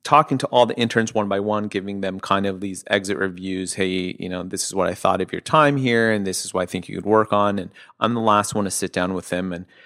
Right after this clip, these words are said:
I'm just like, "Hey man, how you doing?" He's just like, "Yeah, I'm not doing so hot, you know, but, you know, we had a really good time together."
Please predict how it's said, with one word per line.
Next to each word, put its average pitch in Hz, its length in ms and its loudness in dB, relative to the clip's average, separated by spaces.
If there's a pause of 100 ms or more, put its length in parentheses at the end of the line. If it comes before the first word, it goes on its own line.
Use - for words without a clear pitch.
(360)
I'm 95 120 -8
just 95 180 -6
like, 98 160 2
"Hey 104 120 0
man, 104 220 0
how 104 120 0
you 95 120 0
doing?" 127 360 4
He's 104 180 -4
just 90 120 -12
like, 110 80 2
"Yeah, 147 140 4
I'm 143 60 2
not 143 180 0
doing 117 180 0
so 98 160 -2
hot, 104 420 0
you 107 120 -6
know, 104 260 -2
but, 104 380 2
you 101 60 -4
know, 101 100 -2
we 104 120 0
had 101 100 2
a 101 60 0
really 104 220 0
good 101 160 -2
time 95 260 -2
together." 98 520 0